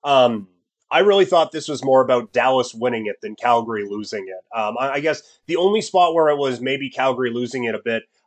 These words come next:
I thought Markstrom was just okay. Like you said, that first goal was one that the, the Flames would desperately want him to have back. And I think he would desperately want to have back. And because of that, they were in a,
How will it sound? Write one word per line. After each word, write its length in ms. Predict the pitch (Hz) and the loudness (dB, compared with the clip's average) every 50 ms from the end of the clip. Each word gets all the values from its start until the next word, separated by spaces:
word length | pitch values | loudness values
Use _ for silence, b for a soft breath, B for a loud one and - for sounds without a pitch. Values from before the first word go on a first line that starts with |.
| _ - | _ -2
I 80 | 185 | 0
thought 220 | 208 208 247 208 190 | 2 4 4 4 6
Markstrom 360 | 190 185 185 - - 180 165 | 6 4 4 4 2 0 0
was 160 | 147 143 - | 0 -2 -2
just 220 | - 151 135 - - | -2 -4 -4 -4 -2
okay. 400 | 147 147 135 - - 135 120 117 - | -2 -2 0 0 -2 -2 -2 -2 -4
Like 160 | 104 123 127 | -6 -8 -8
you 80 | - 147 | -10 -6
said, 220 | - - 143 123 | -2 -2 -2 0
that 160 | 131 139 139 - | 0 -2 -2 -2
first 220 | 175 170 147 123 | -4 -6 -4 -4
goal 160 | - 156 147 131 | -2 -2 -2 -2
was 140 | 123 - | -2 -4
one 340 | - 135 131 123 117 113 107 - _ _ _ _ _ - | -2 -2 0 0 0 -2 -6 -12 _ _ _ _ _ -2
that 340 | 135 135 123 120 120 - _ _ _ _ _ _ _ - | 0 2 2 2 2 -2 _ _ _ _ _ _ _ -8
the, 180 | 127 131 123 117 | -4 -4 -2 -2
the 100 | 120 120 | -4 -4
Flames 380 | - 151 147 135 135 131 110 | -2 0 2 2 2 0 -2
would 160 | 123 123 107 | -4 -6 -4
desperately 480 | - 135 127 123 - - 135 120 120 120 | 0 0 0 2 0 -2 -6 -6 -6 -4
want 320 | 110 113 117 117 113 110 | 0 0 0 0 0 -2
him 140 | 123 120 117 | -4 -4 -4
to 80 | 113 104 | -2 -2
have 240 | 117 113 107 - - | 0 0 -2 -2 -4
back. 280 | 120 113 101 98 92 - _ _ _ _ _ _ _ | -4 -4 -4 -6 -8 -10 _ _ _ _ _ _ _
And 400 | - 131 123 117 113 113 113 120 | 0 2 2 2 2 0 0 -2
I 120 | 127 131 127 | -4 -4 -4
think 180 | - 135 123 | -4 -4 -4
he 140 | - 147 151 | -4 -6 -6
would 160 | 135 131 117 | -6 -4 -2
desperately 400 | 135 123 113 - 131 120 113 117 | -2 -2 -2 -4 -6 -8 -6 -4
want 240 | 110 113 113 110 - | -2 -2 -2 -2 -2
to 80 | 117 107 | -4 -4
have 200 | 113 107 101 - | -4 -4 -4 -4
back. 280 | 117 107 101 98 - - - | -6 -4 -4 -6 -8 -8 -8
And 160 | 120 117 113 | -6 -6 -6
because 340 | 107 113 - - 143 139 120 | -8 -8 -6 -4 -4 -4 -4
of 120 | 131 117 113 | -6 -4 0
that, 300 | 123 120 117 110 - - _ _ _ _ | 0 2 2 2 -2 -4 _ _ _ _
they 100 | - 143 | 2 2
were 100 | 135 131 | 4 4
in 60 | 127 123 | 4 2
a, 80 | 117 | 0